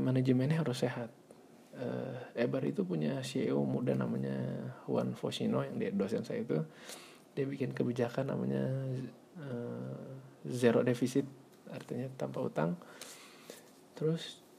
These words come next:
jadi Eibar berkembang dari divisi bawah itu dengan cara pinjam pemain atau ngontrak pemain yang udah nggak laku. Tapi itu pun dengan sistem seleksi yang sangat ketat dari tim pencari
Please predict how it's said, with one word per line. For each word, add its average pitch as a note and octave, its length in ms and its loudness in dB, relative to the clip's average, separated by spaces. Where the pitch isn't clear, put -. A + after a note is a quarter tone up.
jadi D#3 300 0
Eibar E3+ 260 2
berkembang F3 640 2
dari C3+ 540 2
divisi C3 400 0
bawah B2+ 320 4
itu F3+ 400 0
dengan C3+ 240 -4
cara C#3 300 -2
pinjam C3 400 0
pemain B2 560 2
atau D3 400 -2
ngontrak B2+ 320 -2
pemain C#3 300 0
yang B2+ 240 0
udah A2 160 2
nggak G#2+ 180 6
laku. - 240 2
Tapi C#3 220 2
itu C#3 100 0
pun F3 180 6
dengan D3+ 300 0
sistem - 420 -2
seleksi C#3+ 400 0
yang C#3 140 0
sangat C3 260 -4
ketat C3+ 400 0
dari G2 400 -2
tim A#2 220 0
pencari A2 260 0